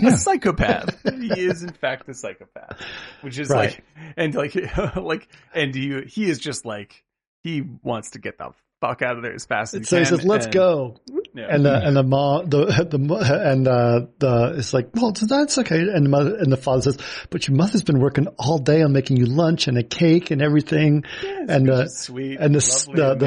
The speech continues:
Speaker 1: amazing,
Speaker 2: the,
Speaker 1: yeah.
Speaker 2: the, the, the cute boy says, like, "Well, we should absolutely stay." And of course,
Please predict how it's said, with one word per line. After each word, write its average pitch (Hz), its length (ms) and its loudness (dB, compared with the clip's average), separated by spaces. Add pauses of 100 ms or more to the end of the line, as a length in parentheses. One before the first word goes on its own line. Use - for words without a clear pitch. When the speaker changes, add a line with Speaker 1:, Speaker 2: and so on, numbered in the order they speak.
Speaker 1:
amazing, 131 280 0
Speaker 2:
the, 127 80 4
Speaker 1:
yeah. 127 80 6
Speaker 2:
the, 113 160 -2 (140)
the, 143 640 2 (220)
the 403 160 -12 (220)
cute 233 200 2
boy 147 120 2
says, 127 140 0
like, 131 100 -8
"Well, 170 240 0
we 170 160 2
should 147 420 0
absolutely 156 960 2
stay." 131 420 0
And 117 140 -4
of 113 140 -8
course, - 340 0